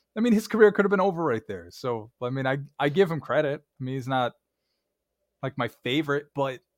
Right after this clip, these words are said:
I, I got respect for him. It's, it's a good story, you know?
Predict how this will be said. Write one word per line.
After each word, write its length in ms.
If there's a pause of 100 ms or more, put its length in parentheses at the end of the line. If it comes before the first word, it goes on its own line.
(120)
I, 140 (220)
I 40
got 180
respect 360
for 140
him. 100
It's, 260
it's 140
a 40
good 140
story, 480
you 140
know? 180